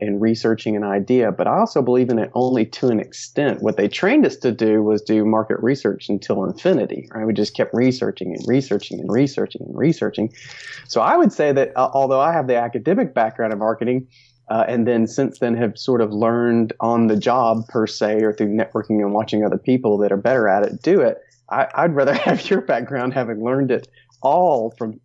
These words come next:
doing, because, you know, I, I don't wanna get too much on my soapbox, but in the United States, we're very focused these days for students on going and getting their M B A. And while I see value there,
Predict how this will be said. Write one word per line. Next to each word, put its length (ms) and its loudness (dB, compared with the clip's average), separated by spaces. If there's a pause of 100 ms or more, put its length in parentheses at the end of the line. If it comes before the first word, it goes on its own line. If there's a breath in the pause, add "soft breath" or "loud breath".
doing, 580 -4
because, 420 -2 (360 soft breath)
you 100 2
know, 160 0
I, 120 0 (100)
I 60 2
don't 100 2
wanna 120 2
get 140 0
too 100 -2
much 180 -2
on 80 0
my 100 -2
soapbox, 560 0
but 340 -2
in 140 2
the 80 4
United 220 2
States, 280 0
we're 120 2
very 220 2
focused 400 0
these 160 2
days 320 0
for 100 0
students 380 -2
on 120 0
going 280 2
and 120 2
getting 220 0
their 160 -2
M 180 2
B 200 4
A. 160 2
And 120 -2
while 200 2
I 60 2
see 200 0
value 600 2
there, 440 -2